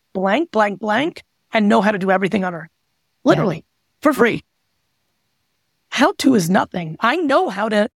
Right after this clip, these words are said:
Speaker 1: get more muscles, like, get in the gym, tear up my muscles, put fucking protein in it as much as possible quickly after. And no, but even though I want some more muscles and I've started to get a little bit of a chest 'cause I'm doing more and more push-ups, I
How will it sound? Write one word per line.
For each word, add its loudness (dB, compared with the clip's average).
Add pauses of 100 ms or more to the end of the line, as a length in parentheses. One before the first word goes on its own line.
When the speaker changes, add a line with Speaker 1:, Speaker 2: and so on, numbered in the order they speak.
(220)
Speaker 1:
get 0
more 6
muscles, 0 (520)
like, 2
get 0
in 6
the 8
gym, 2 (400)
tear 2
up 0
my 4
muscles, 0 (140)
put 0
fucking -2
protein 2
in 4
it -4
as 0
much 4
as 0
possible 0 (140)
quickly 2
after. 0 (420)
And 4 (260)
no, 4 (220)
but 2 (280)
even 2
though 6
I 4
want 2
some 4
more 6
muscles 0
and -2
I've -8
started -6
to -6
get -2
a -6
little -4
bit -6
of -6
a -10
chest -2
'cause -4
I'm 0
doing -2
more -4
and -2
more -2
push-ups, 0 (400)
I 2